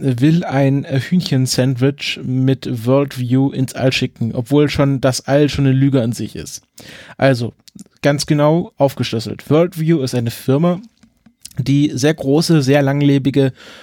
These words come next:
äh, Höhenballons baut, hauptsächlich für die Kommunikation und Erdbeobachtung. Die Air Force ist davon <laughs> auch ganz begeistert. Die haben das ein Gamechanger in der Überwachungstechnik genannt.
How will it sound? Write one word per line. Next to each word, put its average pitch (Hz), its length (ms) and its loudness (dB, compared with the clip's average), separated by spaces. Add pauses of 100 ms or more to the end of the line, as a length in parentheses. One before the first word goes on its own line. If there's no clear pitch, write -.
(140)
äh, 131 380 2
Höhenballons 123 960 2
baut, 110 340 -4
hauptsächlich 151 420 0
für 147 120 -4
die 139 80 0
Kommunikation 131 760 0
und 120 140 -4
Erdbeobachtung. 175 760 -2 (400)
Die 107 100 2
Air 143 160 2
Force 151 260 0
ist 139 120 -2
davon 135 220 2
<laughs> 107 80 2
auch 160 140 0
ganz 131 200 0
begeistert. 135 440 0
Die 127 100 2
haben 135 200 2
das 131 160 0
ein 131 280 -2
Gamechanger 147 720 0
in 135 180 0
der 131 140 2
Überwachungstechnik 131 880 -2
genannt. 127 460 0